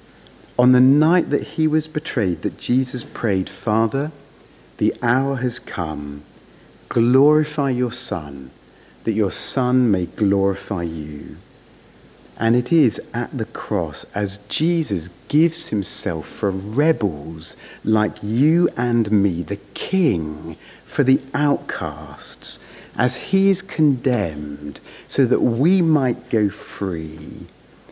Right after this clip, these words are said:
that is where we get to behold his glory. So where do you see his glory?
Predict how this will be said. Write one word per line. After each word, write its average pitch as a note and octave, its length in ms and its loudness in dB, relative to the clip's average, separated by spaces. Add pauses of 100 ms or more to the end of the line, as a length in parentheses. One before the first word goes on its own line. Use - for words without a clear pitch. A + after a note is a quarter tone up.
(240)
that B2 460 -2
is F#2+ 180 -4
where E2+ 240 -2
we D#2+ 120 -8
get - 260 -6
to - 80 -14
behold E2+ 440 -6
his D#2+ 160 -6
glory. D#2+ 640 -8 (840)
So - 120 -2
where A2+ 160 6
do B2+ 80 0
you C3+ 60 2
see C#3 180 2
his C3+ 120 2
glory? C#3+ 520 4